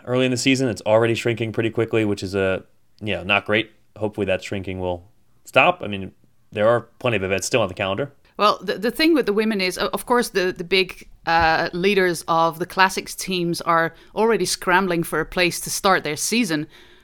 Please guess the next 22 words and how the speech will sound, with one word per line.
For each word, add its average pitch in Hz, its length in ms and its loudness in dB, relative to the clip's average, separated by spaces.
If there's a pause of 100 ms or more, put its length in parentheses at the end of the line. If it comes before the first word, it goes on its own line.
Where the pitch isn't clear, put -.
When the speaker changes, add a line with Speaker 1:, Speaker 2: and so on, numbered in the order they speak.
Speaker 2:
But 185 140 -2
the 214 80 0
women 202 380 4
have, 180 580 2 (100)
if 185 180 -4
I'm 208 260 2 (100)
correct, 180 500 0 (160)
no 202 540 2
race 185 480 0
left, - 500 -2 (480)
uh, - 120 2
apart 185 280 0
from 180 260 -2
one 185 280 2
crit - 360 -4
kind 175 240 0
of 160 100 -6
race 165 280 -2
in 170 200 -4
Valencia 170 480 -2
this 160 220 -6
weekend 151 460 0